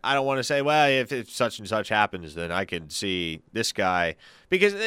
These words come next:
it also kinda calls their character into question, doesn't it? And I don't wanna be the guy that does that.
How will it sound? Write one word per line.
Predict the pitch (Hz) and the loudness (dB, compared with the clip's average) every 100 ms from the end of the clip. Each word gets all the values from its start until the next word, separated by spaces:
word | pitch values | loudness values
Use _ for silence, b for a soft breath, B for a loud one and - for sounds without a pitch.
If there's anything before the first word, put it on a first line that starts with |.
| 220 226 220 220 | 2 4 6 8
it | 233 | 8
also | 233 220 208 | 8 6 2
kinda | 185 170 | 0 -2
calls | - 151 127 | 0 -2 0
their | 120 | -2
character | - 120 95 95 | -2 -6 -6 -8
into | 82 78 | -10 -10
question, | - 73 - - | -10 -10 -12 -8
doesn't | 92 101 117 | -6 -6 -6
it? | 104 - | -10 -6
And | 107 104 - _ - _ _ _ | -8 -8 -12 _ -20 _ _ _
I | 147 | 4
don't | 170 165 | 4 4
wanna | 160 | 2
be | 139 139 | 2 2
the | 123 | 2
guy | 117 107 | 4 4
that | 95 | 2
does | 87 85 - | -4 -4 -6
that. | 58 71 | -12 -14